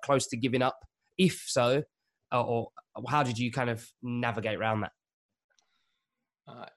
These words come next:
Speaker 2: yeah, I don't think there's ever been a point where I've been close to giving up. I think we've made a lot of mistakes along the way,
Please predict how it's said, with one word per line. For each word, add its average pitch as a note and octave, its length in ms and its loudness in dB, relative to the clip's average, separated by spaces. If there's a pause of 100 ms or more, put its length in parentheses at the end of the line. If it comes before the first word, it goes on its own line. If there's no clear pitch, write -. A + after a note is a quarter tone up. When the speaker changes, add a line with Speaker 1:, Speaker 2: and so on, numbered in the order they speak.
Speaker 2:
yeah, G#3+ 180 6
I A3 40 6
don't C4+ 220 6
think A#3 120 2
there's A3 120 4
ever A3 140 10
been G3+ 160 6
a F3+ 40 2
point F#3 240 4
where E3+ 120 8
I've D3+ 240 6
been D#3 120 2
close D3+ 260 2
to C#3+ 60 -4
giving C#3 220 6
up. E3+ 180 8 (680)
I C3 80 0
think F#3+ 160 6
we've D#3+ 160 6
made F3+ 180 6
a E3 60 8
lot E3 140 8
of C#3+ 60 4
mistakes - 680 4 (320)
along C3+ 260 4
the B2+ 60 2
way, C3+ 480 4